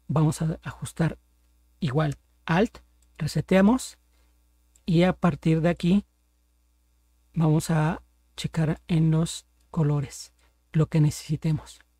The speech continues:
Ok. Este es un detalle que me di cuenta después, que aunque no le pusimos cuadro de diálogo a esta parte,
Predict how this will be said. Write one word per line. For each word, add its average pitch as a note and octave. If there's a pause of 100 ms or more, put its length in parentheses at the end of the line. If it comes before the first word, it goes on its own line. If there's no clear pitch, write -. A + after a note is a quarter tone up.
(2500)
Ok. G#3 (3500)
Este G3+
es -
un G#3+
detalle E3+
que D#3+
me C#3+
di C3
cuenta D3+
después, D#3+ (540)
que D3+ (300)
aunque D#3+
no F#3+
le A3
pusimos F3+
cuadro D3+
de C3+
diálogo C#3+
a D3+
esta D3
parte, E3